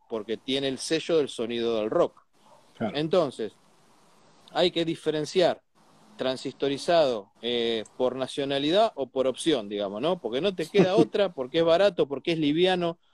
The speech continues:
Speaker 1: porque está cerneado de, de disco.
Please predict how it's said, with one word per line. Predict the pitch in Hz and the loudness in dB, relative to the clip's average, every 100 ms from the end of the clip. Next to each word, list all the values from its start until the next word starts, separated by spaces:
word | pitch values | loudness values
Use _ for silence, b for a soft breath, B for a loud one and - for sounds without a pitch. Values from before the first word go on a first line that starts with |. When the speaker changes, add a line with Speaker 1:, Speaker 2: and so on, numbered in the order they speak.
| - | -6
Speaker 1:
porque | 135 123 | -6 -4
está | 127 180 | -4 -4
cerneado | - 147 147 165 175 165 143 | 0 0 0 2 4 4 4
de, | 131 123 117 113 - _ _ _ - | 2 0 0 -2 -4 _ _ _ -10
de | 123 143 | -4 0
disco. | 202 - - 160 151 | 0 -2 -2 0 0